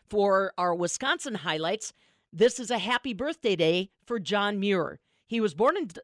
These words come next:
uh, Dunbar, Scotland, came to Wisconsin in eighteen forty-nine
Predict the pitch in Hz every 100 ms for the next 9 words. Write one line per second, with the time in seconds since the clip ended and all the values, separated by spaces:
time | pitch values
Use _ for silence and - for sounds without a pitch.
0 | - 180 170 208 294 294 311 - 190 135
1 | - 190 202 _ - 226 269 320 285 -
2 | 220 208 220 196 185 196 214 233 202 -
3 | 190 165 185 190